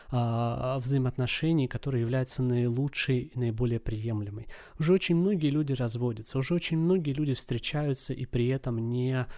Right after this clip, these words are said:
а, не оформляют отношения, живут в разных квартирах, проводят время ровно столько и тогда, когда им обоим это в кайф. И мне кажется, что, а,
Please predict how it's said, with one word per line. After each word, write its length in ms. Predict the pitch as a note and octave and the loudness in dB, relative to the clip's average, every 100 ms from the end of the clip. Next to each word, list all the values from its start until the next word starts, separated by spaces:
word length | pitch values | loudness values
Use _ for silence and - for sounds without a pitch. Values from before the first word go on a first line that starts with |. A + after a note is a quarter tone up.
| - - - - - | -14 -20 -20 -18 -10
а, 560 | A2 A2 A2 A2+ A2 - - - - C#3 B2 B2 - | -6 -4 -6 -6 -8 -10 -12 -14 -14 -14 -16 -18 -4
не 200 | F3+ D#3 | 2 4
оформляют 680 | D3+ - D3+ D3 D3+ C#3+ C3 | 4 2 0 2 4 2 0
отношения, 680 | B2 B2 - - C3 G#2+ G#2+ | -4 -4 -2 0 0 0 -2
живут 360 | B2 D#3+ A3+ D#3 | -2 0 0 0
в 40 | |
разных 360 | D#3 D3+ D3 - | 0 0 -2 -4
квартирах, 640 | C#3+ D3 - C#3 A2+ - | -6 -6 -2 -2 -2 -2
проводят 440 | - B2 D#3 D3 | -2 0 0 -2
время 320 | D3 D3+ C#3+ | -2 0 0
ровно 300 | C#3 D3 D3+ | 0 0 0
столько 520 | C#3+ - D#3+ F3+ - C#3 | 0 -2 0 0 0 -2
и 40 | |
тогда, 400 | - B2 B2+ C#3 | -2 -2 0 0
когда 320 | C3 B2+ C3 | 0 0 2
им 100 | C3 | 2
обоим 380 | A#2+ B2 C#3 B2+ | 0 0 2 2
это 160 | B2+ A#2+ | -2 -6
в 100 | - | -8
кайф. 440 | - A2 A2 - | -6 -6 -6 -6
И 60 | B2+ | -2
мне 200 | D#3 G#3 | -2 -2
кажется, 460 | D3 C3+ B2 - | -2 -4 -6 -8
что, 420 | - - A#2 G#2+ - - - - - - - | -10 -4 -4 -4 -8 -18 -20 -20 -20 -20 -10
а, 520 | A2+ G#2+ A#2 - | -8 -8 -10 -10